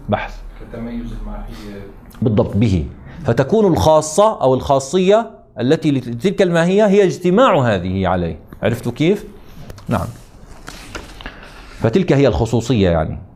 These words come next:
Speaker 1: التي بها يتميز. قال: "فلا يصلح"، الآن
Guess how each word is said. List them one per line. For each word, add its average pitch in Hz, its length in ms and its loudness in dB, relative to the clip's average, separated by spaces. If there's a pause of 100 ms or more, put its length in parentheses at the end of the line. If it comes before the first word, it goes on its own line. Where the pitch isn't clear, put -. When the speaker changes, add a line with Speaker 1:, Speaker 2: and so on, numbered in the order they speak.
(240)
Speaker 1:
التي 123 320 2
بها 139 220 4
يتميز. 92 640 0 (1120)
قال: 196 220 6
"فلا 190 300 4
يصلح"، 208 460 0 (180)
الآن 190 360 2